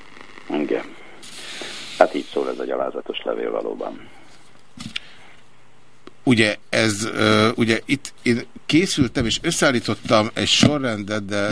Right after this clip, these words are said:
Speaker 2: nem biztos, hogy ezt minden vonatkozásába követni kell, különös tekintettel az idő rövidségére is. Ugye vidéki terjesztésbe, terjeszkedésbe kezd a Soros Györgyféle Nyílt Társadalom Alapítvány, ugye ez egy november harmincadikai hír.
Speaker 1: Ah,
Speaker 2: Ugye
Speaker 1: igen.
Speaker 2: ezt követően van arról szó,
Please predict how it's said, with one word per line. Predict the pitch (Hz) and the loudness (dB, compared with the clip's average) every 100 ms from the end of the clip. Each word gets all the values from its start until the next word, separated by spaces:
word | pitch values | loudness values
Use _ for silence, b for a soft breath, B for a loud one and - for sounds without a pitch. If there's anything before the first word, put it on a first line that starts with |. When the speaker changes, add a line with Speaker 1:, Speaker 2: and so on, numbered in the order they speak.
| - | 0
Speaker 2:
nem | 117 131 | -2 0
biztos, | 139 110 - | -2 -2 0
hogy | 98 | 0
ezt | - | 2
minden | 127 117 107 104 107 | 2 4 2 0 0
vonatkozásába | 113 110 - 95 95 85 90 92 | 0 0 0 0 4 4 2 4
követni | 117 98 95 | 2 4 0
kell, | - 95 | 0 2
különös | 110 95 | 2 2
tekintettel | - 95 92 95 82 | 0 0 0 2 0
az | 87 | 0
idő | 95 104 101 | -2 2 4
rövidségére | 87 113 90 - 90 82 87 85 80 | 6 6 4 2 2 2 0 0 2
is. | 101 - | 2 2
Ugye | 101 92 85 | 4 4 4
vidéki | 104 110 - | 4 4 2
terjesztésbe, | 87 95 92 85 98 85 85 82 - - 92 - | 2 2 4 2 0 0 2 0 -2 -6 -6 0
terjeszkedésbe | 113 113 92 - 90 85 82 | 2 4 2 0 -4 -2 -4
kezd | 80 95 92 | -4 -2 2
a | 85 80 | 2 2
Soros | - 87 80 | 2 2 4
Györgyféle | 90 90 - 85 | 4 2 2 2
Nyílt | 80 98 87 | 4 4 4
Társadalom | 90 85 90 82 82 | 4 4 2 0 2
Alapítvány, | 98 101 95 82 85 85 | 2 2 0 2 2 2
ugye | 82 85 | 4 4
ez | 82 | 4
egy | 82 82 | 4 6
november | 98 98 92 82 82 | 4 4 2 0 0
harmincadikai | 80 - 98 87 80 76 85 73 65 76 78 | -2 2 2 4 2 0 -2 0 -2 2 2
hír. | 76 87 90 123 B B B B B B B - | 4 4 4 4 B B B B B B B -6
Speaker 1:
Ah, | 85 | 0
Speaker 2:
Ugye | 85 104 | 2 2
Speaker 1:
igen. | 90 | 4
Speaker 2:
ezt | 113 123 - | 2 2 4
követően | 135 113 101 - 98 90 | 4 4 0 -4 -4 -2
van | 95 95 | -2 -2
arról | 92 92 80 | 0 0 -2
szó, | 78 - 113 123 | -2 2 6 8